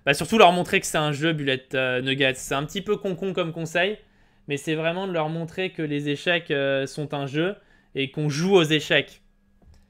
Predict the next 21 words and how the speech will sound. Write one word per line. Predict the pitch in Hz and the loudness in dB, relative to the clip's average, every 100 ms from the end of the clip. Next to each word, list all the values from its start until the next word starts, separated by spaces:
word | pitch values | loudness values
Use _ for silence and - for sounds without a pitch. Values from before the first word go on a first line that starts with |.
| _ _ | _ _
C'est | - | -6
important. | 143 139 - - 120 _ _ _ _ _ _ - | -4 -2 -6 -8 -18 _ _ _ _ _ _ -14
Jouer | 131 180 233 | 0 4 6
veut | 185 | 4
pas | 196 | 0
dire | 208 - | 0 2
faire | 180 | 2
n'importe | 165 160 156 175 | 2 -2 -2 -2
quoi. | 170 139 - - - _ - _ _ _ _ - | 0 0 -2 -20 -20 _ -20 _ _ _ _ -12
Parce | |
que | - | -4
pour | 135 156 143 | -2 -2 0
jouer, | 185 | 2
pour | 156 143 | 2 -2
s'amuser | 165 151 147 | -2 -2 -2
aux | 143 | -2
échecs, | 143 190 180 | -2 0 -2
faut | - 151 143 139 _ - | -2 0 0 0 _ -2
avoir | 135 139 151 | 2 2 2
des | 156 | 2
bases. | 151 135 - | 4 2 2